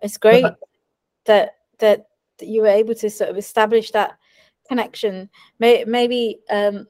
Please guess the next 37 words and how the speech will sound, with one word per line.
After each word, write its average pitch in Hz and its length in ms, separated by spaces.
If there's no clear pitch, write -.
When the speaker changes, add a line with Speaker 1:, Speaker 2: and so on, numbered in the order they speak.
Speaker 1:
my 214 400
reservations 220 680
are 208 80
more 202 300
about 196 340
because 202 300
I 190 80
kind 202 280
of, 190 200
um, 208 460
like, 202 220
the, 214 220
you 226 120
know, 233 140
when 233 180
sometimes 233 460
when 214 140
you 202 120
know 196 400
about 196 440
the 208 60
mechanism, 214 640
the 214 160
inner 208 180
working 202 520
of 233 120
something, 277 560
it 220 60
becomes 214 280
very, 208 380
very 208 220
difficult 220 480
to 202 100
see 190 440
beyond 214 500
that, 170 300
right? 180 340